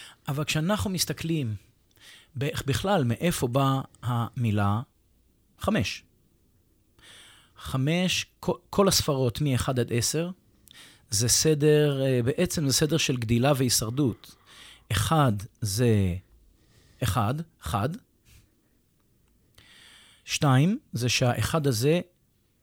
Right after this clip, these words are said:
שונה את עצמו. זאת אומרת, הוא חוזר על עצמו, אבל שונה. שניים, שונה ו-, שונה ושונה. חוזר על עצמו באופן קצת שונה. אותו אחד. חוזר על עצמו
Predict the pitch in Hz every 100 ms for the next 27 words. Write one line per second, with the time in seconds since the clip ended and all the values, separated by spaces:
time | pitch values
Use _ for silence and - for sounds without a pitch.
0 | _ _ _ _ - - 165 156 175 165
1 | 131 123 - 117 - _ 127 139 131 131
2 | 123 - 151 135 - - 147 117 175 160
3 | 139 131 - 180 269 - - 170 165 196
4 | - 202 147 92 _ _ - - 160 123
5 | 90 - 131 139 214 294 196 202 220 220
6 | _ _ _ - - 180 226 220 208 139
7 | 82 _ _ _ _ _ _ _ _ _
8 | - _ - 117 127 214 220 - 214 311
9 | - 156 165 - 160 - 170 - 156 87
10 | _ _ _ _ _ _ _ _ _ -
11 | 165 220 - - - _ _ _ _ -
12 | - 160 165 156 139 - 202 285